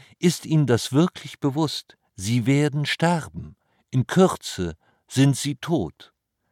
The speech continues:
Sie werden sterben, ich werde sterben, der Angeklagte, die Vorsitzende Richterin,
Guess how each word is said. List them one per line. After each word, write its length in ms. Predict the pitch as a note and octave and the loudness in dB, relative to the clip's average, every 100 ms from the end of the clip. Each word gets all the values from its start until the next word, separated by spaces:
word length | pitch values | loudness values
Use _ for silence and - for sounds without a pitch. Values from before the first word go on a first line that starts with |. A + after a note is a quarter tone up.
| _ _ _ _ | _ _ _ _
Sie 300 | - A2 A#2+ | -6 -2 0
werden 320 | A#2+ B2+ C3+ C3 | 2 0 -2 -6
sterben, 600 | - C3 C3+ C3+ C#3 C3+ _ _ | -6 -6 -6 -6 -10 -12 _ _
ich 240 | A2 G#2 - | -6 -6 -2
werde 280 | A2+ A#2 A#2+ | -2 -2 -6
sterben, 440 | - C3 C3+ C3+ | -8 -6 -6 -6
der 180 | A2+ - | -6 -2
Angeklagte, 760 | G#2 G#2+ A2+ - C#3 C#3 - | 0 2 -2 -8 -8 -8 -10
die 140 | G#2 G#2+ | -10 -4
Vorsitzende 680 | B2+ A2+ G#2 - A2+ G2 | 0 0 -2 -8 -6 -4
Richterin, 460 | F#2+ G2 - B2 | -2 -4 -6 -10